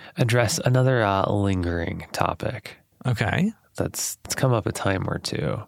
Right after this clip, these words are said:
Speaker 1: in our little show, Phil. This idea of al dente, Phil.
Speaker 2: Oh, <laughs> yeah, that's right. I love al dente.
Speaker 1: And what does it actually mean? Or even why you should, like, care about it.
Speaker 2: I've honestly never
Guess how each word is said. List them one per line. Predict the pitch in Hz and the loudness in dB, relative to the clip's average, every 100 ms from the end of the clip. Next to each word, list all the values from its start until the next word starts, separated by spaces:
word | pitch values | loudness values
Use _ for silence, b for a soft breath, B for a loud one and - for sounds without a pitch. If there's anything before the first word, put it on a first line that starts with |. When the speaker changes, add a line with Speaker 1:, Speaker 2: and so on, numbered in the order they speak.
| - | -4
Speaker 1:
in | 107 | 0
our | 95 92 | 2 2
little | 92 90 | 0 0
show, | - 95 87 | 0 0 0
Phil. | - - - - | 0 -2 -2 -2
This | 135 120 - | 0 0 0
idea | 147 135 113 - 113 113 117 117 - | 0 0 0 -4 -2 0 2 2 2
of | 107 92 95 92 - - - | 2 2 0 -4 -12 -20 -4
al | 117 | -2
dente, | 107 87 - - - | 0 -2 -4 -8 -10
Phil. | - - - - - | -10 -8 -10 -14 -4
Speaker 2:
Oh, | 139 175 143 | 0 2 2
<laughs> | - | 2
yeah, | 196 175 127 | 0 2 2
that's | 95 110 - | 2 0 -2
right. | 139 165 120 | -2 0 0
I | 107 | 0
love | 120 120 127 147 156 | 0 0 0 2 2
al | 143 | 2
dente. | 120 127 156 185 127 90 98 110 _ | 2 2 2 2 0 0 -2 -6 _
Speaker 1:
And | 117 120 | 2 4
what | 117 117 | 4 2
does | - 101 92 | 2 0 2
it | 95 - | 0 0
actually | 95 87 - - | -2 -2 -2 0
mean? | 104 - - - - | 0 0 -4 -4 0
Or | 196 | 2
even | 170 135 104 | 4 4 4
why | 92 | 2
you | 92 92 87 | 2 2 0
should, | - 90 | -2 -2
like, | 90 - - | -4 -4 -6
care | - 156 | 0 0
about | 104 - - | 0 -4 -8
it. | - - - _ | -8 -12 -18 _
Speaker 2:
I've | - 165 - | -2 0 0
honestly | - 113 139 143 - 143 143 | 0 0 2 0 0 2 2
never | 113 98 107 117 123 | 2 2 2 2 2